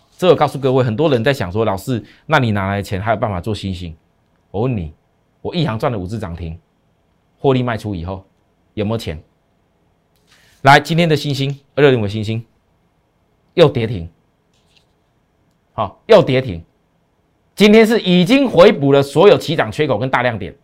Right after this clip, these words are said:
我过去教过的技术理论，你们还记得吗？而且重回到超卖区了，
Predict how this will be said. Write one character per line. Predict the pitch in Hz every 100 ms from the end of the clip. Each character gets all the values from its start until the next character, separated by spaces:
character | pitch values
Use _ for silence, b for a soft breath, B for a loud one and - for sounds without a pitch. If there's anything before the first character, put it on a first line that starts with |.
| _ _ _ _ _ _ _ -
我 | 127
过 | 185
去 | 175
教 | 151
过 | 143
的 | 131
技 | 135
术 | 135 127
理 | 98
论， | 120
你 | 110
们 |
还 | 104
记 | 104 117
得 |
吗？ | 95 101 _ _ _ _ _ b b
而 | -
且 | 143 135
重 | - 123
回 |
到 | 120
超 | 120 113
卖 | 110
区 | 101 101
了， | 90